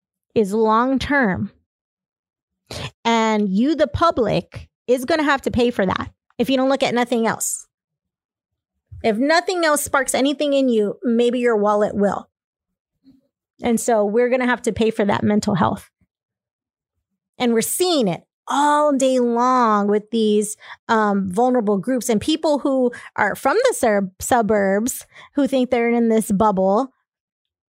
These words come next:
and their kid is affected by this. And then there's long-term issues for that. Okay. Now, I, I don't want you to be, I,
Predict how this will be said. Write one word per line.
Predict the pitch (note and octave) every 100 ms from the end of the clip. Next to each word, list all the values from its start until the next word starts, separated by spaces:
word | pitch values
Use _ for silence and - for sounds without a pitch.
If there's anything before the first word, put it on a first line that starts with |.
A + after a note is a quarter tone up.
| -
and | B3+ B3 A#3+ A#3 A#3 A#3
their | A3 B3
kid | - C#4
is | C#4
affected | B3+ C#4 C#4 D#4
by | A#3+ A3+
this. | G#3+ A#3
And | - B3
then | B3+
there's | C#4 C4 A#3
long-term | G#3+ G#3 A3 A#3 - A3 A#3
issues | D4+ - E4+ -
for | A3
that. | F#3+ - C4 _ _ _ _ _ _ _ _ _ _ _ _ _
Okay. | - B3 C#4 D4 _ _ - - -
Now, | B3 A#3+ A#3 A3+ _ _ _ _ _ _ _ _ _ - - - _ _
I, | B3 B3+ -
I | C4
don't | G3 C#4+ D4 C#4
want | C#4 C#4 -
you | B3+
to | - C4
be, | F#3+ A#3 A3+ A3 G#3 - _ _ _ _ _ _ _ -
I, | B3+